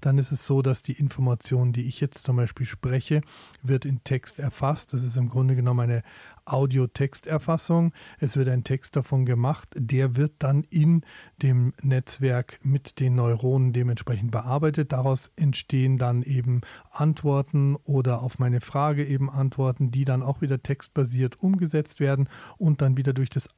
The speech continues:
Audiomodul vertont werden, so dass wir hier das Gefühl haben, wir haben ein echtes Gespräch, aber im Grunde genommen ist es ein Textaustausch,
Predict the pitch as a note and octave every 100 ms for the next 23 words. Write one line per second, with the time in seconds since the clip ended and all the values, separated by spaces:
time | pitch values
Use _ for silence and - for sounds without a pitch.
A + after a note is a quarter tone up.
0 | - C#3 D3 D3 C3+ - - _ B2+ C3
1 | A#2 C3+ B2+ - - - - B2 - C3
2 | C3+ C#3+ C3+ B2+ B2 B2 A#2+ B2 B2 -
3 | C3 B2+ B2 - _ - C#3+ D3+ D3 -
4 | - C#3+ B2+ A#2 A#2+ A#2+ A#2 G#2 A#2 B2
5 | A#2 A#2 - B2+ - B2+ - A#2+ - A#2+
6 | C#3 - B2+ A#2+ A#2 A#2+ B2+ C#3 C3 C3
7 | B2+ B2 - A#2 B2+ A#2+ - A#2 - -
8 | - _ - A#2 G#2+ - A#2 A2+ A#2 -